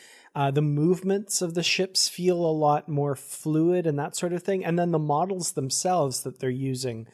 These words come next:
when I say models, obviously I know they're not, like, physical models they're building, but, like, the C G models they're using in the animation,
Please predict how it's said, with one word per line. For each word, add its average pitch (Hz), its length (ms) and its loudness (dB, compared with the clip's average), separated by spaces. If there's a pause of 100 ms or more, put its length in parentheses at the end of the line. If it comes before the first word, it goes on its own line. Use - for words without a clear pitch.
(140)
when 160 200 0
I 131 60 -2
say 147 200 2
models, 131 420 0
obviously 131 500 0
I 123 100 -2
know 131 160 0
they're 127 160 -2
not, 123 260 -6
like, 127 160 -4
physical 127 460 -4
models 131 580 -4
they're 127 140 -2
building, 123 440 -2
but, 147 120 -8
like, 135 160 -6
the 131 80 -6
C 143 240 -4
G 135 180 -4
models 123 400 -2
they're 143 120 -4
using 131 340 -4
in 123 80 -4
the 127 140 -4
animation, 123 640 -4